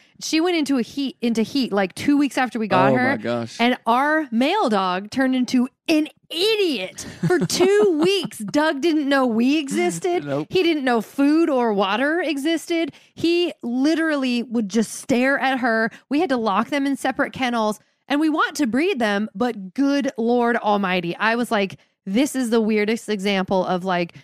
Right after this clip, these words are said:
Speaker 1: primal lizard
Speaker 2: He
Speaker 1: brain
Speaker 2: just turned
Speaker 1: sex."
Speaker 2: into, like, a, a, a, a ball of, of putty.
Speaker 1: It was the
Speaker 2: He was as
Speaker 1: worst.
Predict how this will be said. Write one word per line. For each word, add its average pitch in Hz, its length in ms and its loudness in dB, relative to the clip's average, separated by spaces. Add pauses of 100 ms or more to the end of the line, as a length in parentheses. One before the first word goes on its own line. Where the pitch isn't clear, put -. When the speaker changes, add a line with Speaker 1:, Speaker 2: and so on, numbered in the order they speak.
(140)
Speaker 1:
primal 240 800 0
lizard 233 420 0
Speaker 2:
He 165 60 2
Speaker 1:
brain 220 200 4
Speaker 2:
just 214 80 0
turned 175 240 2
Speaker 1:
sex." - 160 2
Speaker 2:
into, 143 80 2
like, 139 180 0
a, 127 200 0
a, 123 140 0 (300)
a, 123 200 0 (200)
a 123 120 -2
ball 139 600 2
of, 110 280 -10 (120)
of 104 140 -10 (120)
putty. 107 480 -6 (160)
Speaker 1:
It 240 120 -2
was 226 160 2
the 247 100 4
Speaker 2:
He 208 80 4
was 226 100 6
as 294 60 2
Speaker 1:
worst. - 220 0